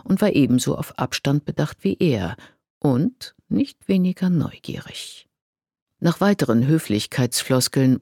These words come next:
musterte der Herzog zuerst Onofrio Orsini und dann das Grafenpaar.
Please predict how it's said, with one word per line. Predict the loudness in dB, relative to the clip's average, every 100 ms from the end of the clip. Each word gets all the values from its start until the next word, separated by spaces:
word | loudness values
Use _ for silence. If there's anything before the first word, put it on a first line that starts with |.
| 2
musterte | 2 2 -2 -2 0
der | 0
Herzog | 0 -2 -2 -4 -4
zuerst | -6 0 0 0 2
Onofrio | 4 4 2 0 0 2
Orsini | 0 0 2 2 4 2 0 -6 -20 _ _
und | -2 2
dann | 2 0
das | -2
Grafenpaar. | -2 -2 -2 -6 -12 -10 -12 -12